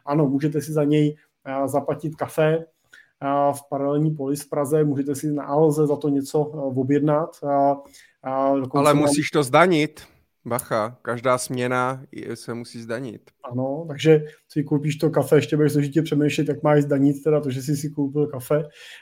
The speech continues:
Speaker 1: Není to jednoduchý s tím Bitcoinem, jo, co se daní týče.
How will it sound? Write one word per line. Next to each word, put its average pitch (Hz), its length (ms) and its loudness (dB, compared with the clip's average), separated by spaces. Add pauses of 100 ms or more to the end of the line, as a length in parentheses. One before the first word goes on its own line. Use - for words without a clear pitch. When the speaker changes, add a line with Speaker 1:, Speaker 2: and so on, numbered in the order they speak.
Speaker 1:
Není 147 220 6
to 202 120 6
jednoduchý 165 440 2
s 156 80 -8
tím 165 100 -4
Bitcoinem, 160 520 2
jo, 156 200 2
co 151 160 -6
se 156 120 -2
daní 151 300 0
týče. 156 480 -6